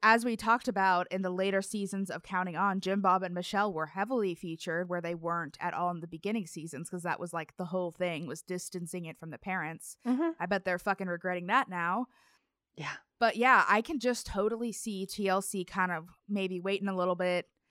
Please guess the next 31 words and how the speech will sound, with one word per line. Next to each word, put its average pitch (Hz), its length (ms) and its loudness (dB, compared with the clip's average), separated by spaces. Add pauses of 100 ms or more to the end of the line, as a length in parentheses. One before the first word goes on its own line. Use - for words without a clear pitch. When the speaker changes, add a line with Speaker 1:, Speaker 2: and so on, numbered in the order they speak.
(340)
Speaker 1:
and 170 560 -2
then 175 340 0
either 175 260 0
getting 202 260 -2
back 196 240 2
on 185 80 -2
Counting 175 340 -2
On 170 200 0
or 170 80 -4
maybe 170 200 -8
just - 220 -10
doing 170 220 -4
some 165 160 -12
specials 170 600 -4
and 175 200 -8
saying, 170 260 -4
like, 165 260 -6
"Well, 175 280 0
this 196 220 -4
show 247 480 2
has 185 220 -4
nothing 220 280 0
to 175 80 -2
do 190 100 0
with 175 100 -2
Josh 156 280 -4
Duggar." 170 320 -2
The 160 80 -10
whole, 226 420 0 (300)
like, 190 180 -6
we 233 480 -2